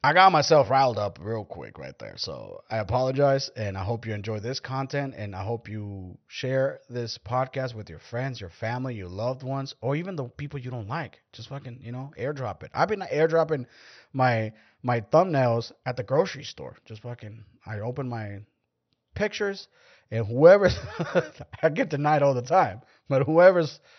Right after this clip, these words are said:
in line, airdrop, airdrop, and I just, like, pretend I'm, like, you know, nothing's happening. And they'll see it, and they're like, "Oh." And sometimes it works, sometimes it doesn't. So with that, my friends,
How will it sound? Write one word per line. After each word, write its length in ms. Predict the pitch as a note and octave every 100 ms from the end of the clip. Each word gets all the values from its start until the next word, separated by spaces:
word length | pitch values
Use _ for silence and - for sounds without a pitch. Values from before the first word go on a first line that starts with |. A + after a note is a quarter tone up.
| - _
in 180 | D3 D3
line, 300 | D#3+ G3 G3+ - -
airdrop, 460 | D3+ C#3+ B2 G2
airdrop, 400 | D3+ F3 D3 A2
and 100 | A2+
I 60 | A2+
just, 180 | A2 G#2+
like, 160 | A2
pretend 260 | - G#2+ B2
I'm, 140 | C3
like, 200 | B2+ A#2+ - _ -
you 100 | A2+
know, 180 | B2+ D3 _ _ _ _ _ _ _ _ _ A#2
nothing's 260 | B2 C#3
happening. 460 | C#3+ F3+ - A2 F#2+ _
And 100 | B2
they'll 140 | C3 D3
see 180 | -
it, 40 | A#3+
and 100 | C3+
they're 60 |
like, 180 | B2 A#2
"Oh." 280 | B3+ B3 - _ _ _ -
And 200 | F3 E3+
sometimes 400 | - G#3+ B3+ A3+
it 80 | F3
works, 200 | F#3 F#3+
sometimes 320 | G#3 A3 G#3
it 80 | G#3
doesn't. 300 | A#3+ G3 C3+
So 360 | E3+ D3 A#2+ -
with 140 | E3+
that, 180 | G3 A3+
my 120 | A#3+
friends, 460 | A3+ G#3 C3 G#2+ -